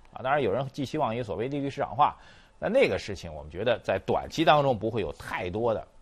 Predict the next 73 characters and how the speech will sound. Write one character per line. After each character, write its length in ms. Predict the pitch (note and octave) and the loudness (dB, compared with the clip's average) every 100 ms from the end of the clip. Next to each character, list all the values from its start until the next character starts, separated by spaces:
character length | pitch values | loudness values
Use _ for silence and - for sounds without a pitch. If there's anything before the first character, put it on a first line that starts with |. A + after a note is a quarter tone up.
| - - - - | -20 -20 -20 -16
实 220 | - B2 C#3+ | -6 -2 0
质 180 | E3 | 0
性 160 | B2 A2 | 0 -2
的 120 | F#2 - | -4 -8
市 140 | - | -10
场 160 | G#2 D#2+ | -10 -10
影 160 | E2 F#2 | -10 -10
响。 160 | C2+ D2 | -12 -14
所 140 | G2 | -12
以 40 | F#2+ | -12
提 160 | - A#2+ | -8 -6
醒 200 | F#2+ C#2+ - - - - | -6 -8 -16 -20 -20 0
问 160 | E3 | 0
题， 240 | G2+ G#2 A2 - - - - _ _ | 2 -2 -4 -12 -20 -20 -20 _ _
看 200 | - D#3+ | 4 4
到 120 | B2+ A2+ | 6 2
了 120 | G2+ - _ _ - | 0 -8 _ _ -4
大 180 | - | -2
的 100 | A2 | -2
庞 180 | E2+ G2+ | -2 -2
大 100 | A#2+ | -2
数 180 | A2+ B2+ | -2 -4
据 120 | G#2 | -4
之 60 | A2+ | -2
后， 180 | A#2 - | -2 -4
我 140 | C#2+ | -10
们 80 | F2 | -10
提 160 | - G2+ | -8 -4
一 20 | |
些 160 | G#2 - | -4 -6
具 140 | - A2+ | -8 -8
体 100 | E2 | -4
的 80 | |
问 160 | A#2 A2 | -2 -4
题， 160 | D#2+ - | -6 -14
希 160 | - A2 | -8 -4
望 140 | F#2+ | -4
能 120 | D#2 | -4
够 160 | F2+ F2 - | -6 -8 -10
引 180 | F2 C2+ | -12 -6
发 160 | F2 | -6
相 200 | F2 F2 | -2 0
关 120 | F2 | 0
的 60 | E2 | 2
关 180 | G2+ B2 | 2 2
注。 100 | C#3 - - - _ - - - - - - - | 0 -6 -20 -20 _ -20 -20 -20 -20 -20 -20 -6
好， 140 | - C#3+ | 4 6
今 100 | G#3 | 8
天 100 | A3+ | 8
重 140 | A3 | 8
点 140 | F#3 F#3+ | 8 10
讨 120 | C#3 | 8
论 120 | D#3 | 8
的 80 | D#3+ | 6
三 160 | E3+ | 6
个 40 | E3+ | 8
关 80 | E3 | 6
键 140 | C3+ | 6
词， 100 | A#2+ | 4
第 120 | C#3+ | 2
一， 40 | D3 | 6
关 220 | D3+ D3 | 6 6
于 40 | |
农 180 | B2+ A#2+ | 4 2
业 140 | D#3 A2+ | 2 2
的 80 | |
啊， 120 | F#2+ F#2+ | -2 -6
就 120 | A2 | -8
是 40 | B2 | -4
一 60 | C3+ | 0
号 140 | A#2+ | 0
文 100 | G#2 | 0
件。 160 | D3 | -2